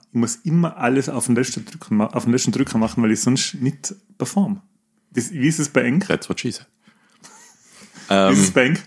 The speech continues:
Speaker 1: Wenn jetzt, sagen wir, ihr habt ein
Speaker 2: ja.
Speaker 1: halbes Jahr Zeit
Speaker 2: Ja.
Speaker 1: für, für,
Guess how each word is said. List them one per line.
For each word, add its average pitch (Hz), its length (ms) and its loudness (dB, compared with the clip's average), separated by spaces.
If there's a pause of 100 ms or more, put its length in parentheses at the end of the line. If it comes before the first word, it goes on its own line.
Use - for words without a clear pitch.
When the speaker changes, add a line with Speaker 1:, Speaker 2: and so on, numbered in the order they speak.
Speaker 1:
Wenn 139 140 4
jetzt, 190 220 6
sagen 202 200 6
wir, 202 80 6
ihr - 80 4
habt 185 260 0
ein - 120 0
Speaker 2:
ja. 123 60 4
Speaker 1:
halbes 214 200 4
Jahr 196 140 4
Zeit 139 460 0 (420)
Speaker 2:
Ja. 127 80 -12
Speaker 1:
für, 135 720 6 (220)
für, 127 880 0